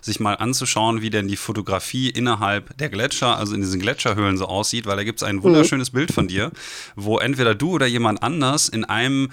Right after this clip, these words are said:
Speaker 1: ähm, Loch sozusagen des Ausgangs, des Tunnelausgangs in so einem, in so einer, so einer Gletscherhöhle steht. Und
Speaker 2: Ja, das bin ich. <laughs> Nee, gar
Speaker 1: Ah.
Speaker 2: nicht. Moment, das ist nicht, nee, wir verwechseln das. Ich hab zwei Bilder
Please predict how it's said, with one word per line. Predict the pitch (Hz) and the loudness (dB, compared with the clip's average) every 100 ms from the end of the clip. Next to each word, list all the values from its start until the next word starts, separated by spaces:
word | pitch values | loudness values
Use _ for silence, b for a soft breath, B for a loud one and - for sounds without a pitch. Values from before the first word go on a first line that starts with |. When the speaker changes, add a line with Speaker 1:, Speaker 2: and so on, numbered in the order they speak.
| B B - - | B B -8 -2
Speaker 1:
ähm, | 107 104 104 98 | 0 2 -2 -2
Loch | 95 107 151 - | 2 2 2 -4
sozusagen | - 131 131 117 113 127 123 110 | -4 -4 -2 0 2 2 0 -2
des | 101 - | -2 0
Ausgangs, | 113 139 - 120 123 131 | 2 2 2 2 2 2
des | - 101 | 0 -2
Tunnelausgangs | - 160 131 104 117 - 113 110 | 2 2 4 2 2 0 -2 -2
in | 107 | -2
so | 104 | -2
einem, | - 107 98 | 0 0 -2
in | - 107 | -4 -4
so | 101 104 | -2 0
einer, | 101 98 | 0 0
so | |
einer | 101 98 | 0 0
Gletscherhöhle | 110 131 110 98 101 92 | 0 0 2 4 4 4
steht. | - 98 85 - - B B B B B | 0 0 0 -2 -10 B B B B B
Und | 101 98 98 | 0 2 4
Speaker 2:
Ja, | 147 | 4
das | 151 151 | 2 -2
bin | - 151 | -2 2
ich. | 151 151 - | 2 0 0
<laughs> | |
Nee, | 202 - | 0 4
gar | 233 190 170 | 4 6 6
Speaker 1:
Ah. | 104 101 82 76 - | 4 2 0 -6 -2
Speaker 2:
nicht. | |
Moment, | 180 196 165 156 | 2 6 4 2
das | 156 | -2
ist | 180 233 | 2 4
nicht, | - - | 4 0
nee, | 226 302 294 254 | 0 2 2 0
wir | 240 | -2
verwechseln | 202 196 196 - 139 | 2 2 2 0 0
das. | 131 - | 0 -2
Ich | 151 | -8
hab | - | -4
zwei | - 156 | 2 4
Bilder | - - - | 4 2 0